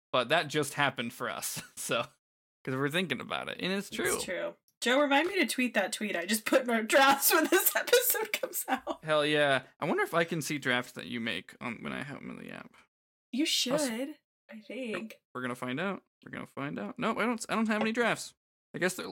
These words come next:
Speaker 1: I guess they're saved locally.
Speaker 2: Oh, weird.
Speaker 1: And now we've
Speaker 2: Okay.
Speaker 1: all learned something.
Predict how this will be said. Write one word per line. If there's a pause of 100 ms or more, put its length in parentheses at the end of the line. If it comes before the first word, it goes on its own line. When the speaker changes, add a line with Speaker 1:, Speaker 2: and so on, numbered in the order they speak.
(140)
Speaker 1:
I
guess
they're
saved
locally. (380)
Speaker 2:
Oh, (500)
weird. (320)
Speaker 1:
And
now
we've
Speaker 2:
Okay.
Speaker 1:
all
learned
something.